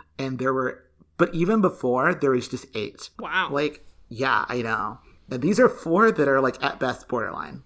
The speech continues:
Speaker 2: Yeah, Lisa Joy does not care about the spy
Speaker 1: No,
Speaker 2: tips.
Speaker 1: she does not.
Speaker 2: But her last episode was a great episode of Burn Notice, so presumably it had
Speaker 1: Enough.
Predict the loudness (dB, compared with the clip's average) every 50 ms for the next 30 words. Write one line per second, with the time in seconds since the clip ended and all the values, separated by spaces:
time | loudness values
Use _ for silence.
0 | _ -6 -4 -4 -2 0 0 2 2 0 0 2 2 2 2 2 0 -4 -10 -4
1 | -2 0 2 2 0 -2 -2 -4 -4 -4 -4 -6 -6 -6 -4 -4 -4 -6 -6 -8
2 | -8 -8 -10 -12 -10 -8 0 2 2 4 4 2 0 0 -2 -2 -2 -4 -6 -6
3 | -6 -6 -8 -10 -12 -18 _ _ _ _ 0 0 2 6 6 6 8 8 6 6
4 | 4 4 2 0 2 2 0 0 2 4 2 2 2 2 0 0 0 0 0 -2
5 | -4 -4 -4 -4 -4 -2 -2 -2 -2 -2 -4 -6 -8 -8 -8 -6 -6 -6 -6 -6
6 | -10 -16 -20 -10 -6 -6 -4 -4 -4 -4 -4 -4 -6 -6 -6 -6 -6 -4 -4 -6
7 | -6 -4 -4 -2 -2 0 -2 -4 -8 -10 -16 -20 -10 -8 -6 -6 -4 -2 -2 -2
8 | -2 -2